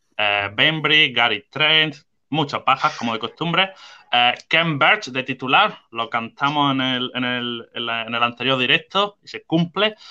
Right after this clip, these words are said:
Así que, bueno, el quinteto diferente número veinticinco de la temporada, igualando el récord histórico de la <laughs> franquicia. Eh, atención al quinteto, ¿eh? Malakai Flynn de base, O G Anunoby de escolta,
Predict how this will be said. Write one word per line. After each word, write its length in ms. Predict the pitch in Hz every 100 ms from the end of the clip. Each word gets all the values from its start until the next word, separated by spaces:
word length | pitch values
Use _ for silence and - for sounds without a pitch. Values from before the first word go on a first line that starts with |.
| - _
Así 220 | - -
que, 60 | 139
bueno, 300 | 156 123 104 _ _ _ _ _ -
el 240 | 143 139
quinteto 520 | 165 160 139 190 202
diferente 600 | 190 202 165 196 196 190
número 480 | 180 180 185 190 180
veinticinco 840 | 151 156 147 147 139 170 165 139 127
de 60 |
la 100 | 117
temporada, 800 | 120 123 120 120 143 160 190 - _ _ _ _ -
igualando 640 | 131 127 131 151 160 170 -
el 140 | 123
récord 340 | 139 143 143 127
histórico 560 | - 139 139 135 123
de 160 | 117 117
la 120 | 113
<laughs> 0 |
franquicia. 720 | - 143 139 185 143 190 196 - - - - _
Eh, 380 | 120 120 120 120 113 -
atención 360 | 127 135 156 175
al 80 |
quinteto, 500 | 175 160 143 127 113
¿eh? 140 | 160 -
Malakai 480 | 120 131 131 165 170
Flynn 300 | 170 165 143
de 60 |
base, 480 | 127 165 - 208 208 _ _ _ -
O 180 | 190
G 160 | 214 196
Anunoby 400 | 185 180 180 165
de 80 | 147
escolta, 720 | 143 160 165 160 185 202